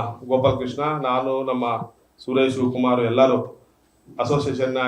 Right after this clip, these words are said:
ಏನ್ ಹಿಂದೆ ಇದ್ವಿ ನಾವು, ಈಗಿರ್ತಕ್ಕಂಥ ಅಧ್ಯಕ್ಷರು ಎಲ್ಲರೂ ಸೇರಿ, ನಮ್ಮ ಬಿ ಸಿ ರಮೇಶ್ ಅವರು,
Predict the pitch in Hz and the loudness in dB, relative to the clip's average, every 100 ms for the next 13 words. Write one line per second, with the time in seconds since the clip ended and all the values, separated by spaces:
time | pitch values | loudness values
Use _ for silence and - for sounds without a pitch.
0 | 123 143 139 127 135 123 117 123 120 156 | 4 4 4 2 2 2 0 0 2 2
1 | - - - - - 139 131 123 127 127 | -2 -8 -20 -16 0 2 2 0 0 2
2 | 127 120 117 131 127 143 143 127 127 123 | 2 2 2 0 -2 0 2 4 2 2
3 | 123 127 147 127 131 127 127 120 131 127 | -2 -2 -2 -2 -4 -4 -2 0 0 0
4 | 127 127 120 113 | 0 2 2 0